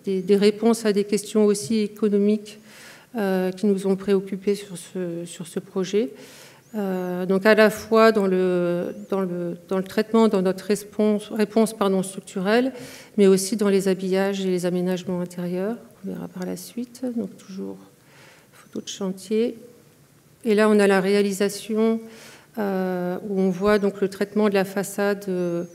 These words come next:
euh, du projet qui est en retrait et la manière dont on arrive à libérer des espaces, euh, des espaces extérieurs formant des, des, des coursives ou des halls.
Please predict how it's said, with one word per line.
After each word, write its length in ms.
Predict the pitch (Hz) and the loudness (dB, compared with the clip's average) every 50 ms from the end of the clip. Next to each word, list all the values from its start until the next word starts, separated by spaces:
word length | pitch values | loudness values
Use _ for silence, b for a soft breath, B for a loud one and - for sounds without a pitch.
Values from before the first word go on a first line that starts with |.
| b b b b b b b b b - | b b b b b b b b b -6
euh, 240 | 220 196 185 185 190 | -4 -2 0 0 0
du 160 | 175 185 202 | 0 -2 -6
projet 800 | 196 - - 214 208 202 190 180 196 208 214 214 214 208 - - - - - | -6 -4 -2 0 0 0 0 0 0 2 4 4 4 2 0 -4 -14 -12 -6
qui 80 | - 214 | -4 -2
est 100 | 202 - | 0 0
en 140 | 196 190 180 | 2 0 2
retrait 600 | 180 185 190 190 - - 208 214 226 254 240 240 | 0 -2 -4 -4 -4 0 2 4 4 4 2 2
et 120 | 240 214 202 | 2 0 2
la 140 | 196 190 185 | 2 2 2
manière 380 | 190 196 190 190 196 208 214 | 2 4 4 4 4 2 2
dont 160 | 202 202 190 190 190 | 2 0 -2 -2 -2
on 160 | 190 185 185 | 0 0 2
arrive 280 | 190 190 180 196 214 202 | 2 2 2 0 0 0
à 100 | 196 180 | 0 0
libérer 600 | 175 185 190 180 196 190 180 180 196 214 220 220 | 0 -2 -2 0 2 2 2 2 2 2 2 2
des 220 | 208 196 180 175 | 0 -2 -2 -4
espaces, 560 | 175 175 - - - 190 190 190 190 - - - | -6 -10 -8 -6 -4 -4 -4 -4 -8 -12 -10 -8
euh, 280 | 175 165 160 160 156 - - - - | -8 -6 -6 -6 -8 -8 -10 -10 -8
des 160 | 190 185 170 | -8 -6 -6
espaces 500 | 175 175 - - - 185 185 - - - - - - | -6 -8 -10 -10 -8 -8 -8 -10 -12 -18 -14 -8 -8
extérieurs 720 | 214 - - - - 190 175 175 180 180 190 190 214 220 208 - B B B B B B B B B B | -8 -8 -8 -8 -6 -6 -4 -4 -4 -4 -4 -4 -4 -6 -8 -12 B B B B B B B B B B
formant 440 | - - 208 185 175 185 185 185 | -6 -4 -2 0 0 0 0 0
des, 600 | 190 190 185 175 175 170 170 165 160 160 175 - - - - - - 185 190 - | -2 -2 -2 -2 -2 -2 -2 -4 -4 -6 -6 -8 -8 -10 -12 -14 -16 -16 -12 -8
des, 220 | 214 202 - - - - - - 214 - - _ b b b b b b b - | -8 -6 -6 -8 -10 -12 -14 -16 -18 -20 -20 _ b b b b b b b -4
des 80 | 202 | -4
coursives 520 | 196 196 196 190 - - - 220 208 202 202 | -4 -4 -10 -10 -10 -8 -6 -4 -4 -2 -4
ou 60 | 196 | -4
des 160 | 196 190 185 | -2 0 0
halls. 400 | 170 170 185 202 226 247 269 277 | 0 2 0 0 0 -2 -2 -6